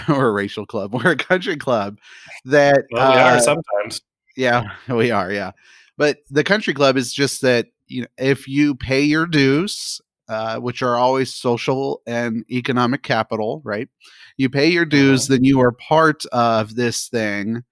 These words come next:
Speaker 1: that has the veneer of being a community, but is really an interplay of power s-, systems and structures and so on and so forth, where certain people, if you're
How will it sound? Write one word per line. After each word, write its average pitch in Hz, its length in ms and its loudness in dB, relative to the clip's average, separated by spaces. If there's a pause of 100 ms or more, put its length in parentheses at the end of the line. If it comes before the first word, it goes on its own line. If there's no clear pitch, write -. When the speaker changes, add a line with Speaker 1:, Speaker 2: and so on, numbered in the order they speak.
(360)
Speaker 1:
that 127 220 2
has 139 440 0
the 131 120 2
veneer 127 800 2
of 117 480 0
being 120 680 -2 (400)
a 110 880 -4
community, 120 880 0 (380)
but 135 100 2
is 139 240 4
really 135 920 2
an 131 140 -2
interplay 131 480 0
of 107 160 -6
power 117 220 0
s-, - 260 -8 (300)
systems 107 600 -6
and 101 140 -10
structures 104 480 -6
and 101 160 -6
so 101 180 -4
on 98 140 -4
and 98 100 -6
so 131 160 2
forth, 107 320 -2
where 107 260 4 (360)
certain 165 400 0
people, 123 580 4
if 123 160 -4
you're 131 300 4